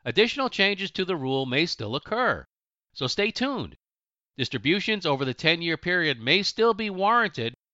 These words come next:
if for no other reason than to spread out the income tax burden and to manage income tax brackets. This podcast is brought to you by Security Mutual Life Insurance Company of New York,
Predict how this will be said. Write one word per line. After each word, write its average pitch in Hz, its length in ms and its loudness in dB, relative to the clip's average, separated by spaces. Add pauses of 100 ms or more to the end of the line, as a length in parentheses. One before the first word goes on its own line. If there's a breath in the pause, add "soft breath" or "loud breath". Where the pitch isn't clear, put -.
if 131 140 2
for 107 120 0
no 117 240 0
other 117 220 0
reason 143 420 -2
than 120 140 -4
to 127 100 -6
spread 135 320 0
out 123 300 2
the 123 160 -4
income 165 220 -6
tax 139 280 -2
burden 104 400 -8 (220)
and 101 140 -4
to 101 100 -6
manage 127 420 -2
income 113 300 -8
tax 90 280 -8
brackets. 175 680 -8 (2000)
This 214 240 2
podcast 113 720 -2
is 117 100 -2
brought 160 320 0
to 127 60 -4
you 113 140 0
by 107 140 0
Security 165 440 -4
Mutual 131 380 -2
Life 131 240 -4
Insurance 95 320 -6
Company 90 440 -4
of 92 140 -6
New 110 100 -2
York, 156 340 -4